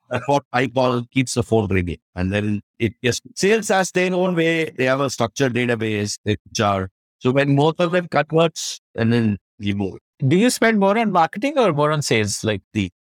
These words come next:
Speaker 1: when you say spend, sales is more just resources, right? But
Speaker 2: Yeah, yeah, space is headcount only. Yeah.
Speaker 1: Yeah. The actual spend outside of headcount happens in marketing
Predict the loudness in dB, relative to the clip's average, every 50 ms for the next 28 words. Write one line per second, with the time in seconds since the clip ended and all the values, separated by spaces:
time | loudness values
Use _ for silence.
0 | -4 -2 0 0 2 0 2 2 0 0 0 -2 -2 -2 -2 -2 -4 -4 -2 0
1 | 0 0 0 0 -2 -4 -2 0 0 2 2 0 0 -2 -2 -2 -2 -2 -2 -2
2 | -2 0 -2 -4 -4 -4 -6 -10 -14 -12 -10 -10 -10 -12 -12 _ _ -4 -4 -2
3 | -2 -2 -2 0 0 -2 -2 0 0 0 0 0 0 0 0 -2 -2 0 -2 -2
4 | 0 0 -2 -4 -2 -2 -2 -2 -2 -2 -4 -4 -4 -2 0 0 0 0 -4 _
5 | _ -4 -2 0 0 -2 -2 -2 -2 0 0 0 -4 -4 -4 -2 -2 -2 -4 -6
6 | -10 -12 -16 -20 _ _ _ 0 0 0 0 0 0 0 0 -2 -4 -4 -6 -2
7 | 0 0 0 0 0 -2 -2 -2 -2 -2 -2 -4 -6 -6 -8 -10 -10 -10 -14 -16